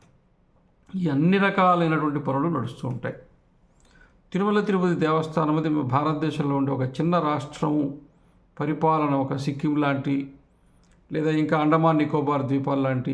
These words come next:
ఇట్లా ఒక చిన్న రాష్ట్రం ఎలా ఉంటుందో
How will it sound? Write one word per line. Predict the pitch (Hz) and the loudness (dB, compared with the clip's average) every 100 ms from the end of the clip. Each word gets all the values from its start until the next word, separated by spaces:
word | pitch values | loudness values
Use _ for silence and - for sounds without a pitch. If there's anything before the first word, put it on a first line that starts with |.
| 139 | -6
ఇట్లా | - 131 143 123 131 - - _ _ _ _ _ | -8 -6 -4 -2 -4 -10 -20 _ _ _ _ _
ఒక | 147 131 | -12 -4
చిన్న | 180 196 | -2 0
రాష్ట్రం | 180 160 160 - 170 147 - - - | 2 2 0 -2 -2 -2 -8 -16 -6
ఎలా | 139 | -4
ఉంటుందో | 147 143 147 127 123 | -2 -2 0 0 0